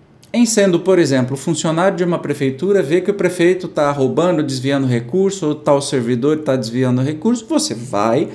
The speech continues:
procurar o Ministério Público, sei lá como é que chama, para denunciar, ou seja, tá, tá revelando estes defeitos. Pra que que é? Pra vingança? Não.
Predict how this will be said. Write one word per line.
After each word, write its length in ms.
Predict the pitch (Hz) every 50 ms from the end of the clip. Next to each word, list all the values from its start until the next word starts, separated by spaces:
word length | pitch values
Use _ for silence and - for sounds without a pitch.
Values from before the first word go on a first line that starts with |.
| - - - - _ _
procurar 640 | - 127 127 127 - 120 120 120 120 131 151 175 160
o 60 | 135
Ministério 500 | 120 113 110 110 - - 127 113 110 101
Público, 580 | - - - - 135 156 156 131 120 - -
sei 180 | 104 - - 113
lá 120 | 110 101
como 180 | - - 123 113
é 60 | 107
que 80 | 110 -
chama, 480 | - - 147 151 190 208 214 220 214 - - - - - - - - - _ _
para 300 | 151 135 139 147 165 190
denunciar, 1000 | 190 170 175 165 160 160 165 160 - - - 165 143 123 117 120 131 175 240 262
ou 80 | 208 147
seja, 300 | - - 131 123 123 -
tá, 80 | 117
tá 160 | 110 110 117 117
revelando 880 | 127 131 151 147 147 170 175 160 151 147 156 160 180 202 208 202 180 170
estes 360 | 165 165 165 - - 170 160
defeitos. 520 | 165 202 214 214 - - 110 101 - -
Pra 240 | - - - 135 139
que 200 | 139 - 151 139
que 240 | - - - 117 117
é? 180 | 139 180 233
Pra 260 | 240 - - - 131 127
vingança? 800 | 123 123 120 123 120 110 151 202 226 208 151 - - - 180
Não. 460 | 190 220 247 277 202 147 160 190 -